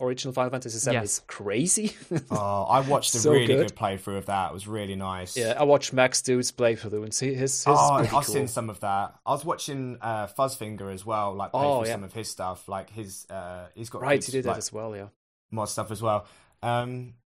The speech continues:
Speaker 3: what else was I gonna say? Like, also with modding, the, like, if they do, like, a randomizer or something like that,
Speaker 1: Yes.
Speaker 3: where they mix,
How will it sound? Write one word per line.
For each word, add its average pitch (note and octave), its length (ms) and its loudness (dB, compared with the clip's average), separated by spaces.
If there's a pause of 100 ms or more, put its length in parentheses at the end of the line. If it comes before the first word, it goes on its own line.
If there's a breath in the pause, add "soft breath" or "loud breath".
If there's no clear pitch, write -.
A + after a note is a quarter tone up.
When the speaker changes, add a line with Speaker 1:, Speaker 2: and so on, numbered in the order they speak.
(160)
Speaker 3:
what D#3+ 140 0
else D#3+ 120 2
was D#3 40 -4
I - 20 -4
gonna C3 120 -2
say? A#2 220 -2
Like, G#2+ 340 0 (140)
also D3 320 -2
with A#2+ 160 -4
modding, A2+ 460 -2
the, A#2 600 0 (260)
like, A2+ 100 -6
if - 60 -16
they D3 80 -2
do, C#3+ 120 -4
like, A#2+ 180 -2
a A#2 80 -2
randomizer G#2+ 720 -2
or G#2+ 60 -6
something A2 340 -6
like G#2+ 140 -4
that, A2+ 180 2
Speaker 1:
Yes. A2+ 420 4
Speaker 3:
where - 580 -6
they - 40 -
mix, C3 320 0